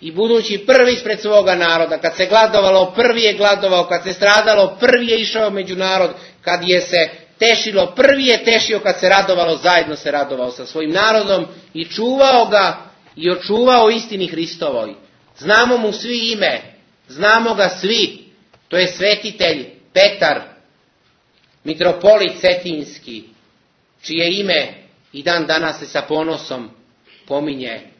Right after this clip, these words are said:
diljem pravoslavlja. Jednoga sam zaboravio, ali ne namjerno, nego ciljano ga stavljam sada na ovo mesto.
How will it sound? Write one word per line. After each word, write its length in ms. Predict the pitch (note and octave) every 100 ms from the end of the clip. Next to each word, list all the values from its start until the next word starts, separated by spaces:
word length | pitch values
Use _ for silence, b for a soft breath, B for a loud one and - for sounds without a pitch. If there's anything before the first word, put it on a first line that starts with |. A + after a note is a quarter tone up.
| _
diljem 320 | C#3 D#3+ C#3+ A#2+
pravoslavlja. 800 | C3 B2+ G#2 - G2 F#2 F#2 E2+ _ _ _
Jednoga 440 | D#3+ G#3+ A#3+ A3+ G#3
sam 200 | G3+ F#3+
zaboravio, 840 | F#3 F3+ G3+ A3 G#3 F#3 D3 A#2 - _ _ -
ali 180 | D#3
ne 160 | F#3+ A3+
namjerno, 480 | A3 G#3+ A3+ A3 G3
nego 200 | F#3+ F3+
ciljano 460 | F#3 B3 A#3+ G#3
ga 100 | G3
stavljam 340 | F#3+ G#3+ G3+ F#3+
sada 280 | F#3 G3+ F3+
na 120 | F3
ovo 180 | F3+ E3+
mesto. 600 | E3+ E3 - C3+ A2+